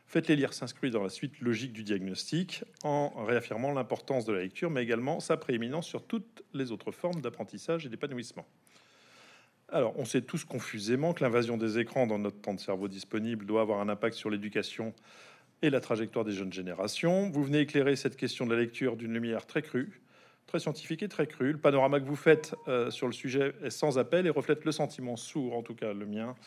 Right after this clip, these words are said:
que, euh, il se passe quelque chose de grave. Visiblement, le sujet de la lecture passionne parce que depuis le lancement de Faites-les lire la semaine dernière, vous êtes sur tous les plateaux.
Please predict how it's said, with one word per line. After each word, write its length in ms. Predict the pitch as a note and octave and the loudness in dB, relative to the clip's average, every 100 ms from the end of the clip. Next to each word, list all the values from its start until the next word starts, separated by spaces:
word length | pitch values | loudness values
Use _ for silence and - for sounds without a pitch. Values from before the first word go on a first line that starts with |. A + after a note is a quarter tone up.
| - - - - - | -20 -20 -20 -16 2
que, 60 | E3 | 10
euh, 500 | D3+ E3+ D#3 B2 A#2+ | 10 10 4 4 4
il 80 | B2+ | 2
se 60 | - | -4
passe 160 | B2+ | -4
quelque 140 | A#2 - | -4 -8
chose 160 | A2 | -8
de 80 | G2 | -8
grave. 220 | E2+ E2+ - _ _ - _ - - - _ - | -12 -16 -20 _ _ -20 _ -6 -6 -6 _ -14
Visiblement, 340 | A2+ C3+ F3 | -2 2 4
le 80 | G3+ | 4
sujet 240 | - C3+ C3+ | 2 0 2
de 80 | |
la 60 | A#2+ | 2
lecture 240 | A#2 A#2+ | 2 0
passionne 280 | - A#2+ G#3 | -2 -2 -2
parce 140 | D#3 - | -2 -4
que 80 | |
depuis 320 | B2 C#3 - D#3+ | -4 -4 -2 -2
le 60 | |
lancement 340 | C#3+ C3+ D3+ C#3 | 0 0 0 0
de 140 | A#2+ | -2
Faites-les 320 | - A#2 B2 | -2 -2 -2
lire 140 | A#2+ A2 | -2 -4
la 60 | |
semaine 240 | - G#2+ G#2+ | -4 -4 0
dernière, 300 | A2+ C#3 D3+ | 0 0 -2
vous 160 | A#2 | -2
êtes 80 | C3 | -4
sur 140 | A#2 | -6
tous 100 | - | -6
les 120 | A#2 G2+ | -8 -6
plateaux. 300 | A#2+ G#2+ | -6 -8